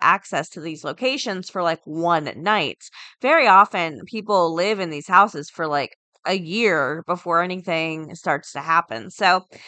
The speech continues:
I don't begrudge, like, or, you know, I don't fault or discredit any of these things simply because they're not catching it the one, like, twelve-hour shift they're there, you know? So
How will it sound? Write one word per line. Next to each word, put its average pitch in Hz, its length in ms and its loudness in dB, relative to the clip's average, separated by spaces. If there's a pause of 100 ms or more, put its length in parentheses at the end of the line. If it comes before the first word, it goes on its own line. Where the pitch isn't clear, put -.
(140)
I 240 80 0
don't 311 180 2
begrudge, 160 840 2
like, 160 320 0 (140)
or, 170 280 0 (160)
you 233 140 -4
know, 147 340 0
I 196 140 -4
don't 196 420 -2 (200)
fault 170 600 2
or 170 640 0 (760)
discredit 165 800 -4 (680)
any 370 220 0
of 220 120 0
these 185 200 -4
things 165 340 -4
simply 180 320 -6
because 170 360 -4
they're 160 100 -2
not 156 220 2
catching 170 400 -4
it 147 140 -6 (100)
the 180 160 2
one, 175 540 4
like, 165 380 0
twelve-hour 160 840 0
shift - 580 -12
they're 135 300 -6
there, 139 480 -4 (100)
you 180 140 -4
know? 180 220 2 (420)
So 220 600 4